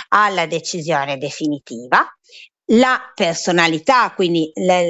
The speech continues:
la riferibilità alla persona della responsabilità penale e sono, ehm, eh, come tutti sappiamo, gli articoli venticinque e ventisette della nostra Costituzione e così, come dire, si declinano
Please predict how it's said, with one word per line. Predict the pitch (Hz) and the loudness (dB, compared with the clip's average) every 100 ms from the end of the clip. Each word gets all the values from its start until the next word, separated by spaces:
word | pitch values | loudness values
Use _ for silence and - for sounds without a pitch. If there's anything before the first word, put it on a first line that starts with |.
| 170 170 | -2 0
la | 175 175 | 2 4
riferibilità | 254 - 233 196 185 180 180 196 180 | 4 2 0 -2 -2 -2 0 2 2
alla | 170 | 0
persona | 165 175 165 196 165 151 | -2 -6 -2 0 0 -2
della | 180 233 190 | -2 0 0
responsabilità | 156 151 - 165 156 151 147 151 160 147 | -2 -8 -8 -8 -4 -4 -4 -6 -4 0
penale | 196 311 226 160 143 - | 2 4 2 0 -8 -6
e | 208 190 _ | -4 -4 _
sono, | - - 185 175 - | -6 -2 0 0 -2
ehm, | 185 175 175 170 165 - - - | -4 -4 -4 -6 -6 -12 -16 -4
eh, | 196 190 202 - | 0 4 2 2
come | 233 220 | 0 0
tutti | 214 220 220 | -2 -2 0
sappiamo, | 214 214 202 254 247 202 175 | 0 0 0 2 2 2 0
gli | 175 | -2
articoli | 180 208 - 185 170 | -2 -4 -2 0 2
venticinque | 180 185 180 226 202 170 | 2 0 -2 0 2 2
e | |
ventisette | 170 180 170 185 190 175 175 | 2 2 0 0 0 0 -2
della | 175 175 | -2 -2
nostra | 175 - 180 | -4 -2 -4
Costituzione | - 185 - 214 359 - 294 453 440 - - | -2 -6 -4 -2 0 2 2 0 -6 -10 -2
e | 311 269 | 2 2
così, | - 440 285 269 - - | 2 0 0 -4 -6 -8
come | - 233 226 | -2 0 0
dire, | 214 208 | 2 0
si | 196 - 233 | 0 -2 2
declinano | 311 403 247 214 185 202 294 | 2 2 -2 -4 0 0 0